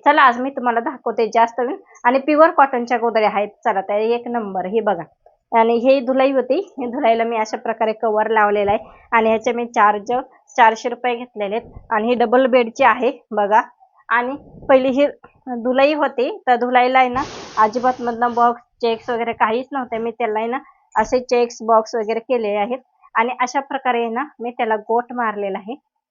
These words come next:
बघा. फिनिशिंग वगैरे कशी गोटची डबल टिपा आणि छोटा गोट मारलेला आहे,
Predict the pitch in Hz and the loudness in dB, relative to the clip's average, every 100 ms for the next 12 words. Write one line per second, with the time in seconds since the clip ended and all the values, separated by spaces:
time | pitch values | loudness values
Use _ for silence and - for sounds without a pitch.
0 | - 214 214 226 233 214 208 226 214 202 | -8 -4 -4 -4 -4 -6 -6 -6 -6 -6
1 | 214 226 - 202 214 202 226 220 196 214 | -6 -6 -8 -4 -6 -6 -6 -4 -4 -4
2 | 214 - 208 190 208 220 294 294 226 220 | -6 -4 -4 -2 -8 -6 -8 -2 -2 -2
3 | 233 226 233 208 202 196 | -4 -4 -4 -4 -4 -4